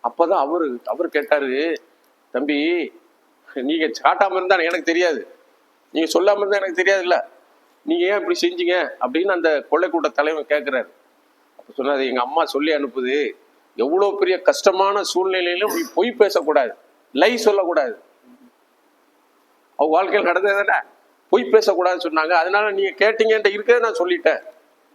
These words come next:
என்னன்னா, அப்பந்தான் அந்த கொள்ளையனுக்கு ஸ்-, ஸ்-, ஸ்பார்க் ஆகுது, மைண்ட்ல ஒரு ஸ்பார்க் ஆகுது.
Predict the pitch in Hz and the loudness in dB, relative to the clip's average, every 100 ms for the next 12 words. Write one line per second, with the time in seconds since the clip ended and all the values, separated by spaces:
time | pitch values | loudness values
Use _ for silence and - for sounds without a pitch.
0 | _ 113 117 - _ _ _ 120 - 147 | _ -10 -10 -10 _ _ _ -8 -2 -2
1 | 160 143 127 - 143 160 147 - 135 - | 0 0 -2 -2 -2 0 -2 -6 -14 -18
2 | _ _ _ - - _ - - 151 - | _ _ _ -20 -20 _ -8 0 2 2
3 | - 131 98 - 107 120 160 151 143 117 | 0 0 -4 -8 -4 -2 0 0 0 -2
4 | 135 - _ _ _ - 117 113 - 135 | -4 -8 _ _ _ -10 -8 -8 -2 -2
5 | 160 - 107 92 | -2 -6 -8 -8